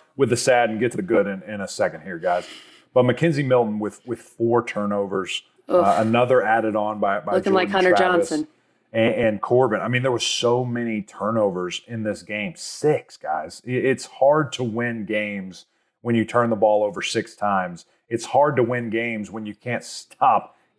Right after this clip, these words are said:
Speaker 1: anybody offensively, um, or de-, as your defense, your defensively. So, uh, it, it's a long road ahead for Florida State. Now, this isn't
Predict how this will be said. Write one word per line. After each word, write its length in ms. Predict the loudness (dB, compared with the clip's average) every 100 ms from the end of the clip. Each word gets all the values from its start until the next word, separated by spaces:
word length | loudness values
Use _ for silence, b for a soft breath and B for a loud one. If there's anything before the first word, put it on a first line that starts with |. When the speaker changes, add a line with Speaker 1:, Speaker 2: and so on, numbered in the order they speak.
| _
Speaker 1:
anybody 680 | 0 2 2 2 2 0 -4
offensively, 880 | 0 0 0 -4 -4 -6 -4 -4 -4 -12 _ _
um, 500 | 2 4 4 2 -4 -6 -2
or 100 | -2
de-, 160 | 0
as 240 | 0 0 0
your 120 | 0
defense, 540 | 0 -4 -4 -4 -4
your 100 | -6
defensively. 720 | -6 -4 -2 -2 -4 -2 -2 0
So, 340 | 4 4 2 B B B 0
uh, 300 | 4 4 4
it, 200 | 2 4
it's 140 | 4 2
a 100 | 2
long 220 | 0 4
road 180 | 4 4
ahead 260 | 2 0
for 100 | -2
Florida 320 | -2 2 2 2
State. 300 | 0 -2 0
Now, 140 | 0
this 260 | 2 0 0
isn't 420 | 2 2 0